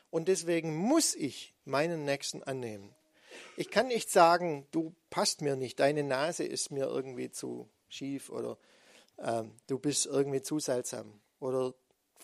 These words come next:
"Du bist unerträglich, du bist unannehmbar". Nein, weil Christus mich angenommen hat, deswegen muss ich den anderen annehmen. Ich kann ihn ertragen oder sie,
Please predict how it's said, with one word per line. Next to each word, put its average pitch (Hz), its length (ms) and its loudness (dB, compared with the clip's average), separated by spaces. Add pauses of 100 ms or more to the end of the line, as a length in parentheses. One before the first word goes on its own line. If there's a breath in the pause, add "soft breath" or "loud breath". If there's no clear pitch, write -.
(160)
"Du 147 100 -2
bist 135 220 -2
unerträglich, 143 1000 -2 (540)
du 156 100 -2
bist 170 260 -4
unannehmbar". 170 1000 -2 (500 soft breath)
Nein, 233 380 0
weil 233 340 6
Christus 220 420 0
mich 190 340 -2
angenommen 160 500 0
hat, 175 140 -4 (120)
deswegen 175 520 -2
muss 190 560 0 (260)
ich - 520 -4
den 143 160 0
anderen 120 440 -4
annehmen. 104 480 -10 (380 loud breath)
Ich 170 180 -4
kann 196 220 0
ihn 196 160 -4
ertragen 165 680 4
oder 117 180 2
sie, 151 480 2